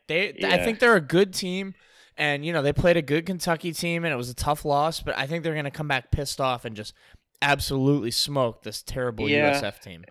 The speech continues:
Speaker 2: Yeah, well, I mean, they could win by twenty-four and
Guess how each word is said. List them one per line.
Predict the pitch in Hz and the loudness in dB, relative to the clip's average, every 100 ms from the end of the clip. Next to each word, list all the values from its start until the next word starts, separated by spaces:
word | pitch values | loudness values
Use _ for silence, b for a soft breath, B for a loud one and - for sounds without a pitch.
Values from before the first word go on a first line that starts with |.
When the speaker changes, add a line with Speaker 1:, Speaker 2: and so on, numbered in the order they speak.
| _ _ - | _ _ -10
Speaker 2:
Yeah, | 135 | -8
well, | 117 95 127 135 - | -4 -2 -2 -4 -8
I | 104 | -6
mean, | 110 110 104 - | -4 -8 -10 0
they | 104 | 2
could | 113 | 4
win | 110 113 | 2 4
by | 104 | 2
twenty-four | - 107 101 - 87 123 107 | 2 -4 -4 -2 0 2 0
and | 95 | -2